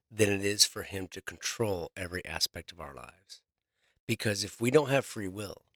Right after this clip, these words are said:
if we don't have the ability to say either yes to the Lord or no to the Lord, then we also don't have the ability to love the Lord. And in the end,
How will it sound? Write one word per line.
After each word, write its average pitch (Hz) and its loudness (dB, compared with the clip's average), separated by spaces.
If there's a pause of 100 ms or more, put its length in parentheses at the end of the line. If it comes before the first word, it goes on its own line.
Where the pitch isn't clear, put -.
(440)
if - -10
we 127 4
don't 139 6
have 131 2
the 123 4
ability 110 0
to - 2
say 95 6
either 95 -6
yes 90 4
to - 2
the 135 0
Lord 139 -2 (380)
or 101 -4
no 117 6
to 101 -2
the 85 -14
Lord, 67 -14 (580)
then 101 0
we 95 -2
also 127 2
don't 110 -2
have 92 -8
the 98 -6
ability 85 -14 (120)
to - -4
love 87 -8
the 80 -10
Lord. - -18 (680)
And 101 -2
in 95 0
the 90 -2
end, 92 6